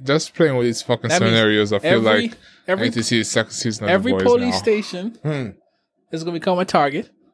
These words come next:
Speaker 2: 'cause they now they know where the people are coming from to arrest them. So before you, before you get your shit started,
Speaker 3: They'll have
Speaker 2: I'm
Speaker 3: to
Speaker 2: be-
Speaker 3: upgrade the police station 'cause you
Speaker 2: Before
Speaker 3: can't
Speaker 2: they,
Speaker 3: contain these guys in traditional
Speaker 2: before
Speaker 3: style.
Speaker 2: they even
Speaker 3: In traditional
Speaker 2: announce
Speaker 3: style.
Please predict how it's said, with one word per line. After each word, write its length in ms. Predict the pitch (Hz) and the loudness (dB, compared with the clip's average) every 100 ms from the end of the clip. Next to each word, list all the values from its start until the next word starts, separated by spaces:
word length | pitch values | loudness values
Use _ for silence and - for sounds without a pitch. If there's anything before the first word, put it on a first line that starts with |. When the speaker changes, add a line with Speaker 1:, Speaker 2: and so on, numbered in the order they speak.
| _ | _
Speaker 2:
'cause 140 | - 135 | -2 0
they 100 | 147 | 2
now 160 | 151 | 2
they 120 | 151 143 | 0 0
know 200 | 170 196 | 2 4
where 120 | 160 | 4
the 40 | |
people 240 | 151 151 120 | 0 -4 -4
are 40 | |
coming 260 | - 185 170 | -2 -2 -2
from 200 | 135 131 | -4 -6
to 100 | 123 | -4
arrest 260 | 139 - | -4 -4
them. 180 | 143 147 - _ _ _ _ _ _ _ | -6 -10 -12 _ _ _ _ _ _ _
So 160 | - | -4
before 500 | 127 135 - 185 175 | -2 -4 -2 0 0
you, 140 | 165 151 | -2 -4
before 280 | 160 185 220 | -4 0 0
you 120 | 240 | 0
get 240 | 226 220 | -2 -4
your 80 | 247 | -6
shit 180 | 240 240 | -8 -10
started, 300 | - 233 202 | -4 0 4
Speaker 3:
They'll 80 | 233 | 4
have 100 | 269 | 4
Speaker 2:
I'm 40 | |
Speaker 3:
to 60 | 180 | 2
Speaker 2:
be- 60 | 190 | -2
Speaker 3:
upgrade 280 | 170 190 | 0 0
the 40 | 170 | 0
police 200 | 165 160 | -4 -8
station 240 | 151 143 | -8 -10
'cause 240 | 135 127 - | -8 -10 -14
you 60 | - | -8
Speaker 2:
Before 320 | 202 180 247 | -4 0 2
Speaker 3:
can't 200 | 240 196 | 4 2
Speaker 2:
they, 60 | 202 | 0
Speaker 3:
contain 280 | 180 220 180 | 0 0 0
these 120 | 135 | -4
guys 240 | 139 131 | -4 -4
in 120 | 135 143 | -4 -2
traditional 320 | 240 - 147 | -2 0 2
Speaker 2:
before 140 | 285 | 4
Speaker 3:
style. 80 | 285 | 4
Speaker 2:
they 160 | 262 254 | 2 2
even 380 | 254 262 254 247 | 0 -4 -2 -4
Speaker 3:
In 60 | 240 | -4
traditional 300 | 185 180 170 | -6 -4 0
Speaker 2:
announce 460 | 214 254 262 143 107 | 2 2 2 -2 -4
Speaker 3:
style. 240 | - - | -10 -16